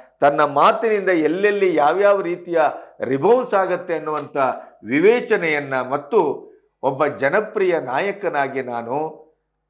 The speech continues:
ಜನರಿಗೇನನ್ನ ಮಾಡಬೇಕು, ಕೇವಲ ಮಾತಿನ ಹೂರಣದಿಂದ ನಾನು ಜನಪ್ರಿಯತೆಯನ್ನ ಗಟ್ಟಿಸ್ಕೊಳ್ರ ಅಲ್ಲ, ಗ್ರಾಸ್ ರೂಟ್ ಲೆವೆಲಲ್ಲಿ ಕೆಲಸ ಮಾಡಬೇಕು,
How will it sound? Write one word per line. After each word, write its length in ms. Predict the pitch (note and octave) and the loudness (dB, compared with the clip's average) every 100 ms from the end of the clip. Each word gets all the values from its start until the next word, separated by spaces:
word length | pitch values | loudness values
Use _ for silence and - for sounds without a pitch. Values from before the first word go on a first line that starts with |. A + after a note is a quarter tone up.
| _ F2 | _ -6
ಜನರಿಗೇನನ್ನ 880 | C3 C#3+ G#3 B3+ A3 A#3 A3 G#3+ G#3 | -2 2 4 4 4 4 4 4 2
ಮಾಡಬೇಕು, 840 | F3+ D3 C3 A#2+ - F2+ D2+ - _ _ _ _ _ _ _ _ _ _ _ _ _ _ | 4 2 0 -6 -10 -14 -16 -20 _ _ _ _ _ _ _ _ _ _ _ _ _ _
ಕೇವಲ 520 | - F#3 A3+ A#3+ A#3 | 4 8 8 8 6
ಮಾತಿನ 500 | A3 F3 G3+ - G#3+ | 6 6 4 4 2
ಹೂರಣದಿಂದ 640 | G3 E3 F#3 F#3 E3+ E3 D#3+ | 2 2 2 2 -2 -4 -2
ನಾನು 640 | D#3 D3 C#3+ C3 - - _ _ | 0 0 0 -2 -6 -14 _ _
ಜನಪ್ರಿಯತೆಯನ್ನ 840 | A2 D3+ F3 E3+ E3 D#3+ D#3+ D3 C#3 | 0 0 0 -2 0 0 0 -2 -2
ಗಟ್ಟಿಸ್ಕೊಳ್ರ 680 | A#2 C3+ D#3 C#3+ C#3+ C3+ B2+ | -4 -4 -4 -6 -4 -2 0
ಅಲ್ಲ, 360 | A2 A2+ A#2+ A#2 A#2+ G#2 E2+ - _ _ _ _ _ _ _ _ _ _ _ - | 0 0 4 6 6 4 -2 -14 _ _ _ _ _ _ _ _ _ _ _ -6
ಗ್ರಾಸ್ 420 | A2 E3+ G#3 A3 | 4 6 6 6
ರೂಟ್ 260 | B3 B3+ A#3+ | 6 4 4
ಲೆವೆಲಲ್ಲಿ 380 | G#3+ G#3 G3 F3+ | 4 6 4 2
ಕೆಲಸ 280 | E3 C#3+ | -2 -2
ಮಾಡಬೇಕು, 920 | D3 C3 A#2 G#2+ - A#2 A#2 G2 D#2 | -2 -2 -4 -6 -8 -4 -4 -4 -10